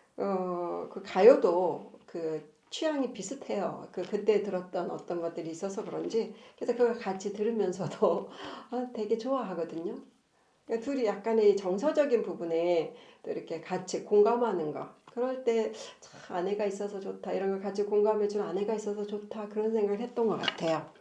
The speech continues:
그런데 오늘 또 질문을 했다는 것입니다. "내가 언제 좋은 아-, 아내라고 생각해?" 그랬더니 남편의 대답은 뭐였냐면, 음, "아침부터 저녁 밤까지 하루 종일 당신이 <laughs> 좋은 아내라고 생각해."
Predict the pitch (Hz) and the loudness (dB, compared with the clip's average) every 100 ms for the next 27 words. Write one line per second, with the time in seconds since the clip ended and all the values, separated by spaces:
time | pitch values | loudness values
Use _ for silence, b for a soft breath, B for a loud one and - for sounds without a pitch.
0 | - - _ _ B B B - 202 175 | -20 -20 _ _ B B B 0 2 4
1 | 190 277 - B B B B B B B | 2 -2 -8 B B B B B B B
2 | - 262 349 - 254 190 - 208 214 208 | 10 12 12 10 10 10 6 4 6 6
3 | 247 - 220 175 151 - 156 151 147 - | 4 2 2 2 -2 -6 -8 -6 -8 -12
4 | _ _ _ _ - 196 196 196 214 240 | _ _ _ _ -12 -8 -2 0 4 4
5 | 220 208 208 190 170 - 180 175 190 185 | 4 2 2 2 -2 -6 -4 -2 -2 -2
6 | 196 254 240 220 - 285 294 277 - - | -4 -4 -4 -6 -10 -8 -8 -8 -8 -8
7 | 170 - - - 165 165 180 170 165 165 | -10 -10 -10 -6 -6 -6 -8 -8 -6 -4
8 | 175 170 165 160 185 165 196 247 - - | -2 -4 -2 0 0 2 2 2 -2 -12
9 | B B B B B B B B - 202 | B B B B B B B B 0 2
10 | 208 202 202 - 247 226 214 - 196 - | 2 0 -2 -8 -6 -6 -6 -10 -14 -16
11 | _ - 185 196 - 208 202 185 156 - | _ -8 -2 -2 -2 -4 -4 -4 -6 -14
12 | - - 220 202 - - - 233 202 196 | -20 -10 -8 -8 -14 -20 -8 -4 -4 -4
13 | 196 208 - - 254 - 226 214 - 147 | 4 4 4 10 10 10 6 4 -2 -6
14 | 170 - 202 - | -8 -8 -12 -12